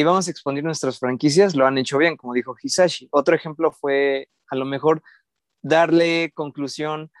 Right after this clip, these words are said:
a series como The Clone Wars, Star Wars, o expandir inclusive un poquito el universo,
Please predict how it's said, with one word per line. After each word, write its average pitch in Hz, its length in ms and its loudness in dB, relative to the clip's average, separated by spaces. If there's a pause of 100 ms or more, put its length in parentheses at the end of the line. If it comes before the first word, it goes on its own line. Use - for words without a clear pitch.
(400)
a 127 840 2
series 156 400 -2
como 127 260 -10
The 120 120 -4
Clone 143 260 -2
Wars, 139 300 2
Star 135 300 -2
Wars, 139 680 0
o 131 240 0
expandir 156 400 -2
inclusive 160 560 -4
un 160 100 -6
poquito 160 320 -4
el 156 60 4
universo, 160 800 0